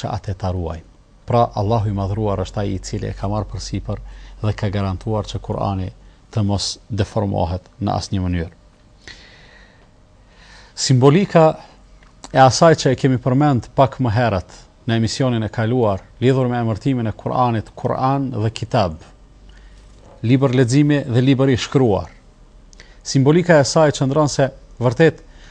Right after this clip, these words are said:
Kur'ani kryesisht është ruajtur në dy formate.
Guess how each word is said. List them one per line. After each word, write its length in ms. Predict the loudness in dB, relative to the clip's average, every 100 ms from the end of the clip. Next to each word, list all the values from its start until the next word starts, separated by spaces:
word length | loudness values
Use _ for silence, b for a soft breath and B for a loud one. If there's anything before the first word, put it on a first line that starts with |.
| b
Kur'ani 460 | 0 2 4 4 2
kryesisht 480 | 2 2 2 0 0
është 240 | -6 -2
ruajtur 400 | 2 2 2 -2
në 160 | -2 -2 -2
dy 100 | -2
formate. 680 | 0 0 2 0 0 -8